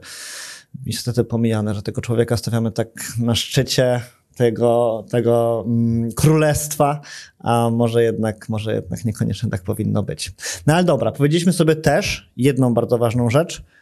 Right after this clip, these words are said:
e, że bardzo istotna jest wiedza. Ty jesteś absolutną kopalnią wiedzy dla mnie.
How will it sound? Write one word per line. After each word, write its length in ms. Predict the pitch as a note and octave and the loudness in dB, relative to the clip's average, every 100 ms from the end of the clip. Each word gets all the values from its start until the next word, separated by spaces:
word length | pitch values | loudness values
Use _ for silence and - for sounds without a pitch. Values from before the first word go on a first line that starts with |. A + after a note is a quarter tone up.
| _ _ _ _ | _ _ _ _
e, 520 | B2+ B2 A#2+ A#2+ A#2+ B2+ - _ _ _ | -2 2 2 2 2 -2 -8 _ _ _
że 180 | - A#2+ | -4 0
bardzo 220 | A#2 A#2 | 2 2
istotna 260 | B2 - B2 | -2 0 0
jest 140 | G#2+ G2+ | 2 2
wiedza. 320 | G#2 G#2 G#2 - - _ _ _ _ _ | 0 -2 -6 -10 -20 _ _ _ _ _
Ty 120 | - D3 | 2 2
jesteś 640 | C3+ C3 A#2+ - - - _ _ _ - | 2 0 0 -2 -6 -12 _ _ _ -2
absolutną 760 | D3 D3 C#3 B2+ C3 B2+ B2 | -2 0 2 2 0 -2 -2
kopalnią 560 | A#2 - A#2+ A#2 A2+ G#2+ | -4 0 0 2 -2 -2
wiedzy 260 | G#2+ - G#2+ | -4 -4 -4
dla 140 | G#2 | -4
mnie. 300 | G#2+ B2+ D3+ | 0 2 2